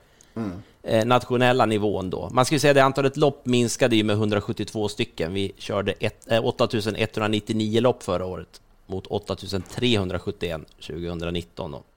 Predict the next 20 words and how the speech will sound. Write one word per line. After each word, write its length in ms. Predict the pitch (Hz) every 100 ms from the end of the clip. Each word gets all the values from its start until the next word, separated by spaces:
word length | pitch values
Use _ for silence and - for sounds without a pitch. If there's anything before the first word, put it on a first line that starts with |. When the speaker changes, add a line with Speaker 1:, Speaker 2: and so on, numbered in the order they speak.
| -
Speaker 2:
Så 60 | 107
det 200 | 107 95
blev 320 | 101 110 113
ju 60 |
lite 200 | 110 -
färre 240 | - 117 110
lopp 200 | 104 -
för 80 | 95
hästarna 380 | 95 - 95 90
också. 220 | - - -
Ja. 200 | 110 - _ _ _ _ _
Sen 240 | - 156 160
en 160 | - 160
annan 340 | 180 160 190
grej 220 | 170 147
som 180 | 135 135
då 100 | 135
har 80 | 135
varit, 460 | 135 131 127 -
eh, 60 | 131